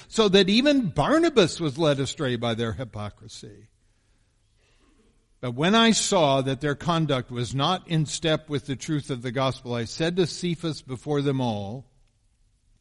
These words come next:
'If you, though a Jew, live like a Gentile and not like a Jew,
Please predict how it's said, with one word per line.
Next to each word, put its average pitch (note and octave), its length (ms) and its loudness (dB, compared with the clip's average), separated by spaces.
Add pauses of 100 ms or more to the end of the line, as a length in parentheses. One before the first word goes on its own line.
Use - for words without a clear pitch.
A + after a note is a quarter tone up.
(180)
'If C#3+ 200 -4
you, F3 300 2
though C#3 280 0
a F#3+ 60 4
Jew, C3 480 -2 (220)
live D#3 480 4
like A#2+ 220 0
a C3 80 0
Gentile B2 600 0
and B2+ 140 0
not F#3+ 240 2
like C#3+ 180 0
a C3+ 100 -2
Jew, A#2 600 -6